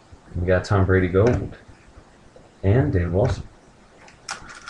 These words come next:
So just a couple packs left here. We got a couple more boxes to go, too. Antonio Gates, Jeremy Maclin, Matt Forte, Matt Flynn, Roy Helu,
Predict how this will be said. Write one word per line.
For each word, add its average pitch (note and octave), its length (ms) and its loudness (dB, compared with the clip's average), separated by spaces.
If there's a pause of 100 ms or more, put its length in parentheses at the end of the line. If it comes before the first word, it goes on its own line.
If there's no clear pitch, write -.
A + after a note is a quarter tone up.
(360)
So E2+ 160 -8
just B2+ 380 0
a G#2+ 60 0 (100)
couple A2+ 220 -2
packs C3 420 4
left B2 240 4
here. D3 300 4
We F#2 100 -4
got F#2 140 4
a F2+ 60 -2
couple C#3+ 260 2
more A#2 160 4
boxes A#2 440 4
to G2 40 -2
go, A#2 220 4
too. - 240 -6 (760)
Antonio A2+ 440 4
Gates, A2+ 480 -2
Jeremy A2 320 4
Maclin, F#2 560 -2
Matt F#2 260 -2
Forte, F#2+ 460 -2 (360)
Matt F#2 300 -2
Flynn, D3+ 320 -2 (800)
Roy F2+ 240 4
Helu, E2+ 500 0